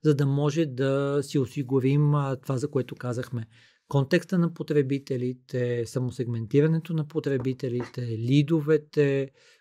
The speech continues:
които са важни за нас. И разбира се, а, следващата част, където тези хора препоръчват, защото видяхте колко важни са case studies, колко са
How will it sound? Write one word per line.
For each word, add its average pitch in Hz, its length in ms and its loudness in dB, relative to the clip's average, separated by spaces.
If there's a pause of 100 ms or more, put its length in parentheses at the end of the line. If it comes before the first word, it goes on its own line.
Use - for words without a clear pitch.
които 123 280 -4
са 127 200 -4
важни 117 500 -6 (200)
за 110 160 -8
нас. - 420 -10 (1200)
И 180 100 8
разбира 151 400 4
се, 185 320 0 (480)
а, 143 240 0
следващата 143 540 -2
част, 143 220 -8
където 127 340 -4
тези 139 240 -2
хора 147 300 -2
препоръчват, 131 560 -4
защото 139 320 -2
видяхте 127 380 0
колко 160 280 0
важни 147 300 2
са 147 120 -4
case 156 300 2
studies, 160 480 -2
колко 143 300 -2
са 139 320 -4